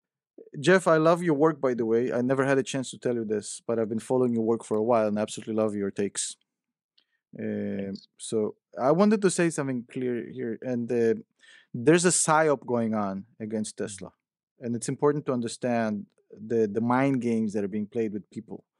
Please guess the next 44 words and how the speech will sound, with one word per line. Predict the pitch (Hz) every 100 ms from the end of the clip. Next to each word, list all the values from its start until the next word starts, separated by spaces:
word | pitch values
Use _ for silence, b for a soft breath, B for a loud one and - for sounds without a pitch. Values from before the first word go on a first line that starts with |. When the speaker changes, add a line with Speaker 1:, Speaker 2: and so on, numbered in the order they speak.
| _ _ _ _
Speaker 1:
It's | 107
the | 110
same | - 151 160
thing | 165 156
they've | 143 127
been | 127
doing | 131 123
with | 113
crypto, | - 175 - 156 151
and | 135
now | 131
they're | 123 110
trying | 110 117 110
to |
do | 110 110
this | 104 -
with | 107 98
the, | 101 98 -
with | 104
Tesla. | 98 - - 82 _ _ _ _ _ _
So | - 143
in | 139
the, | 135 131 - _ -
the, | 131 143 135 120
when | 123 156 160 151 -
the | 139 139 135 131 123 120 117 - _ _ _ 156 120
big | 202 196
auto | 180 180
companies | 170 156 156 147 -
thought | - 147 135 -
it's | 127
gonna | 131
be | 120 123 160
easy | 175 139
to | 117 117
build | 127 120
their | 120
own | 117 117
E | 117 110
Vs | 110 110 123 - _ _ _ _ _ _ _ _ 117
before | 117 156 156
they | 131
actually | 123 - 117
tried, | 156 147 120 123